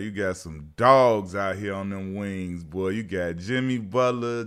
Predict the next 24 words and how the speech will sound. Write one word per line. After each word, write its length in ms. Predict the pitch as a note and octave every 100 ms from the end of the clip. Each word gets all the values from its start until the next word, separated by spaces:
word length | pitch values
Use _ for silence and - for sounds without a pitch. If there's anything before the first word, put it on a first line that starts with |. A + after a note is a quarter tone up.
| F#2+
Jason 480 | - C3 C3 A#2 G#2+
Tatum, 680 | - C#3 B2+ B2 A#2+ A2 G2
Jaylen 440 | C#3+ C#3 B2+ A2+ G2
Brown. 560 | A#2+ B2+ B2+ B2 B2
You 60 | C3
got 500 | A2 G#2+ F#2+ E2+ D#2+
Bam. 580 | B2+ C3+ C3+ C3 B2+ B2+
You 60 |
got, 400 | C3+ A#2 G2+ F2+ - _ _
man, 300 | G#2+ A2+ A2
you 80 | A#2+
gon-, 320 | A#2 G#2+ F2+
this 240 | G#2 C3 A#2+
is 160 | G#2
about 380 | G2+ F2 G2+ F2+
to 60 | F#2+
be, 300 | E2 G2 E2+
and 120 | G#2
this 160 | D3+
is 100 | -
what 100 | A2+
I 100 | A#2+
like 380 | A#2 A#2 A#2 D#2+
because 600 | F#2 F2+ A2+ G2 F2+ E2+